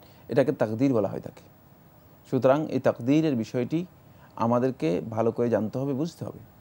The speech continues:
যাদের তাকদীরের বিষয়ে জ্ঞান নেই, তারা মূলত এই ধরনের প্রশ্ন করে থাকেন। এটা হচ্ছে আল্লাহ রাব্বুল আলামিনের ইলম,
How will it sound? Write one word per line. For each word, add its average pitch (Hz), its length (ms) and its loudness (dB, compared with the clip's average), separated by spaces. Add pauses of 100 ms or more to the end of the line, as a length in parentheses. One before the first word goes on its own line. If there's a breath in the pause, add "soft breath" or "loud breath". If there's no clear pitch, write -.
(580 soft breath)
যাদের 127 220 2
তাকদীরের 135 520 0
বিষয়ে 123 280 -2
জ্ঞান 110 240 2
নেই, 170 340 -4 (120)
তারা 131 160 4
মূলত 127 240 0
এই 120 80 2
ধরনের 120 220 -2
প্রশ্ন - 300 -4
করে 101 200 -2
থাকেন। 139 300 -8 (480 soft breath)
এটা 165 140 4
হচ্ছে 180 200 0
আল্লাহ 151 200 2
রাব্বুল 131 240 0
আলামিনের 123 520 4
ইলম, 180 180 2